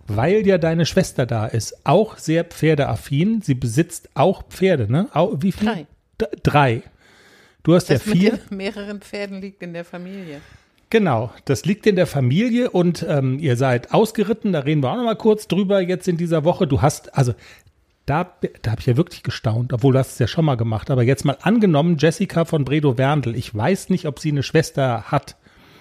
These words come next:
Speaker 1: aber mal angenommen, sie hätte eine Schwester und die kommt zu Besuch. Meinst du, die würde auch sagen, „Okay, hier,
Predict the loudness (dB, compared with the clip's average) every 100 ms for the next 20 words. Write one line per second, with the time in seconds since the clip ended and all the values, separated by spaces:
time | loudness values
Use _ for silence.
0 | _ -2 0 0 -2 2 4 4 4 2
1 | -2 -2 0 0 0 0 0 2 -2 -2
2 | -4 -2 -2 0 -2 -2 -2 -2 -2 0
3 | 0 0 -2 0 0 -2 -2 -2 -2 -2
4 | 0 2 2 0